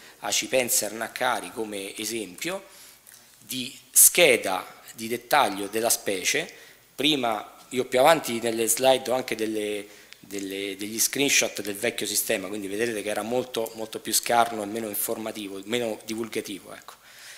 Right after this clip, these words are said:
Nella nuova scheda specie del sistema c'è una foto che in automatico recupera dal servizio rest di Wikipedia, ripeto, abbiamo preso Wikipedia, ma, ma ci sono tantissimi altri servizi che l'idea è quella di, di aggiungerne altri.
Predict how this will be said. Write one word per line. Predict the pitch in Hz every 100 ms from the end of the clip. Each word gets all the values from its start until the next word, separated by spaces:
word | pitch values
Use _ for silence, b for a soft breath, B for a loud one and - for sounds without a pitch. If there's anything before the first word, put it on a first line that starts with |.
| B B B -
Nella | 196 190
nuova | 156 185 156
scheda | - - 165 135
specie | 135 - 120 104 - 170 214 -
del | 117 113
sistema | - 156 - 196 185 190 208 - B B B B -
c'è | - 123 - -
una | 135 131
foto | 180 180 139 - 107
che | 123
in | 120
automatico | 120 120 131 131 110 101 104
recupera | 107 107 139 110 104 92 -
dal | 107 110 104 - -
servizio | - - 95 120 - 110
rest | 113 110 -
di | 98
Wikipedia, | 104 110 110 110 110 92 98 143 - - B B B B B B - _ _ - -
ripeto, | - 110 92 - - _ -
abbiamo | 87 98
preso | 107 110
Wikipedia, | 113 117 120 147 123 110
ma, | 107
ma | 104 101
ci | -
sono | 104 104
tantissimi | 107 101 110 - 101
altri | 98 - 98 95
servizi | 101 98 123 - -
che | 117 110 - -
l'idea | - 104 117 110
è | -
quella | 113 101
di, | 101 101
di | 104
aggiungerne | 104 113 101 101 104
altri. | 101 85 - -